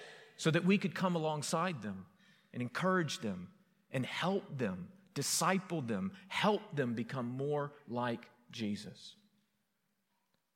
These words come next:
Jesus says, as we go out on mission, as we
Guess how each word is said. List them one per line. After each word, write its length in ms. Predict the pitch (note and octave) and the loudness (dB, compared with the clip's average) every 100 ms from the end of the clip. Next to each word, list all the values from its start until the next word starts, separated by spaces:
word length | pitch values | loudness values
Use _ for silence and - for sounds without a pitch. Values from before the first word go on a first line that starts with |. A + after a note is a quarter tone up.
| - | -6
Jesus 320 | C3+ C#3+ C3 | -2 -2 0
says, 260 | - C#3 A#2+ | 4 4 2
as 100 | A2+ | -2
we 120 | C3+ | 0
go 180 | C#3 C#3 | 4 8
out 220 | C#3+ D3 | 8 6
on 180 | C#3+ C3 | 2 0
mission, 400 | D3+ - A#2+ G2 | 0 0 -2 -4
as 140 | G#2 | -4
we 200 | C3+ B2+ | -2 -2